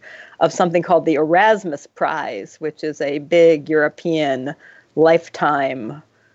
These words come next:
achievement award for investigative journalism, journalism, particularly focusing on poverty and inequality. And that's very exciting. And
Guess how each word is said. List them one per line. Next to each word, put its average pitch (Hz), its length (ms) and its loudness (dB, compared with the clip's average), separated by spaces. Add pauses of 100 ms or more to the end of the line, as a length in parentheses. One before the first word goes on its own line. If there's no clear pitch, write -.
(200)
achievement 160 800 0
award 160 680 4
for 139 560 2
investigative 156 800 -2
journalism, 147 840 -2
journalism, 147 540 0
particularly 143 460 -4
focusing 143 540 -2
on 131 400 -4 (200)
poverty 147 460 0
and 123 120 -4
inequality. 135 760 -4
And - 200 -6
that's 151 220 0
very 143 180 2
exciting. 139 540 -2
And - 220 -10